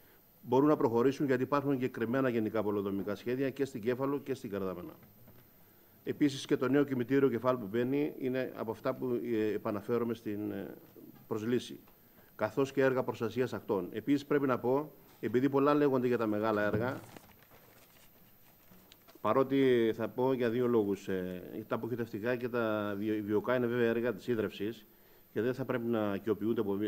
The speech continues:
από κα-, κάποια δημοτική περίοδο, γιατί δεν είναι αδύνατο να ολοκληρωθούν τέτοια μεγα-, τέτοιες ευέλειας έργα μέσα σε μια δημοτική περίοδο. Θέλω να πω ότι ο βιοκά της Κεφάλου,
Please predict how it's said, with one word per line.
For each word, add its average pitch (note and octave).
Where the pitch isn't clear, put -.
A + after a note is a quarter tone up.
από F#2
κα-, F#2+
κάποια A2
δημοτική F#2+
περίοδο, A#2
γιατί A2+
δεν B2+
είναι B2+
αδύνατο A#2+
να G2
ολοκληρωθούν A2+
τέτοια B2
μεγα-, A2+
τέτοιες B2
ευέλειας A2+
έργα A#2
μέσα B2+
σε B2
μια B2+
δημοτική A#2
περίοδο. G2+
Θέλω C3
να C#3
πω B2
ότι C#3+
ο C3
βιοκά B2
της B2+
Κεφάλου, A#2